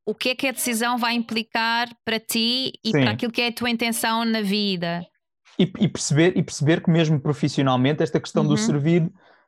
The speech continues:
Speaker 2: está presente, não só pelo dinheiro
Speaker 1: Uhum.
Speaker 2: que eu vou ganhar e isso vai servir para, para mim e para a minha família, mas o próprio trabalho que eu estou a fazer, no trabalho, fazê-lo bem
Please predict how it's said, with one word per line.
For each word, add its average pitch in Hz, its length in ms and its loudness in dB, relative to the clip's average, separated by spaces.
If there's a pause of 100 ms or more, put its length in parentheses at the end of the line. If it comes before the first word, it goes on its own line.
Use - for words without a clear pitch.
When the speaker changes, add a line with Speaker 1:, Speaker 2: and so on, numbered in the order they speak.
(200)
Speaker 2:
está - 180 -2
presente, 175 480 2
não 139 140 4
só 156 160 0
pelo 143 300 2
dinheiro 135 280 4
Speaker 1:
Uhum. 214 60 -2
Speaker 2:
que 135 60 0
eu 131 40 2
vou 131 120 2
ganhar 135 300 4
e 131 60 4
isso 127 140 -2
vai 127 120 2
servir 131 400 0
para, 127 240 2
para 123 220 0
mim 135 180 2
e 135 60 2
para 127 140 -2
a - 20 2
minha 127 220 2
família, 170 680 2 (680)
mas 156 300 2
o 160 80 4
próprio 190 380 2
trabalho 180 420 2
que - 140 -2
eu 143 60 4
estou 147 300 2
a 135 40 2
fazer, 147 640 2 (680)
no 165 280 6
trabalho, 170 480 2
fazê-lo 175 540 4
bem 202 360 0